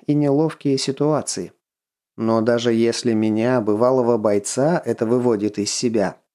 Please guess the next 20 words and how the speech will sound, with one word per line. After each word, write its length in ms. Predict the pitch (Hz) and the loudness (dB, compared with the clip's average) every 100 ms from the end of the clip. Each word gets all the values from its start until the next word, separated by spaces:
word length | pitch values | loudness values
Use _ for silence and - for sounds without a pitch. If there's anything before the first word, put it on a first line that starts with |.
| _ _ | _ _
то 100 | 165 | -4
боюсь 340 | 185 190 185 | 0 0 0
представить, 800 | - 185 170 - 123 139 139 - - | -2 -2 -2 -4 -2 0 0 -4 -6
каково 440 | 131 135 113 135 | -4 0 2 2
другим 440 | 139 131 120 151 | 2 0 0 -2
в 100 | 190 | -2
такой 320 | - 139 120 101 | -4 -4 -2 -2
ситуации. 720 | 110 101 113 90 - 87 80 _ _ _ _ _ _ _ _ | -4 -2 0 -2 -6 -12 -16 _ _ _ _ _ _ _ _
Кстати, 680 | - - - 196 196 190 180 - - | -12 -8 -4 -4 -2 -2 -2 -4 -2
Лу. 360 | 139 110 87 _ _ _ _ _ _ _ _ | 0 0 -4 _ _ _ _ _ _ _ _
Девушка 520 | 87 107 139 151 - | -8 -4 -4 -4 -4
еле 400 | 135 98 117 110 | -4 -2 -2 -2
сдерживалась. 920 | 104 98 107 92 92 90 82 78 - - _ | -4 -4 -6 -6 -10 -12 -10 -10 -10 -14 _
Я 260 | 87 98 131 | -6 -2 0
прямо 420 | 131 139 139 139 | 0 0 2 0
ощущал 840 | 117 113 - 107 - - 120 156 | -2 -6 -6 -8 -8 -2 0 2
исходящий 640 | 131 - 107 117 117 - 123 | 0 -4 -4 -2 -2 -2 -2
от 120 | 117 | -2
неё 260 | 131 123 107 | 0 0 0
гнев, 460 | 107 101 131 131 | -2 0 -2 -2